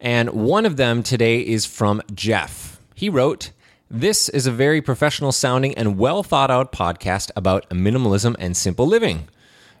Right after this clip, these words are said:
Joel is an excellent speaker, host, and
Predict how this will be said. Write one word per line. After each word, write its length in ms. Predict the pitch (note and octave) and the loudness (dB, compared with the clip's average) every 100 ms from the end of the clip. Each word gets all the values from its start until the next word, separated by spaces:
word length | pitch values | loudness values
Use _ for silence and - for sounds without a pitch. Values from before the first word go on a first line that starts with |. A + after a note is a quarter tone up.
| - | -6
Joel 380 | G#2 C3 E3 B2+ | 2 4 4 4
is 140 | G#2+ | 2
an 100 | A2+ | 0
excellent 420 | - C#3 - D3+ - | -2 -4 -2 -2 -2
speaker, 380 | - C3+ D3 | -2 -2 0
host, 380 | G#2+ B2+ D3 - - | 2 2 2 0 -6
and 320 | A2 C#3 D3+ | -2 0 -2